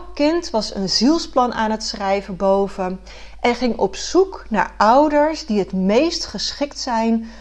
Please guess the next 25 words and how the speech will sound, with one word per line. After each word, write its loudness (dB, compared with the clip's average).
om -2
deze 2
lessen 2
bij 4
te -8
leren -4
of 6
om 2
precies 2
de 2
juiste 2
steun 2
en -2
begeleiding 0
te -12
krijgen 0
om 4
dit 2
levensplan 2
te -8
voltooien. -2
En 4
in 4
dit 4
gezin, 0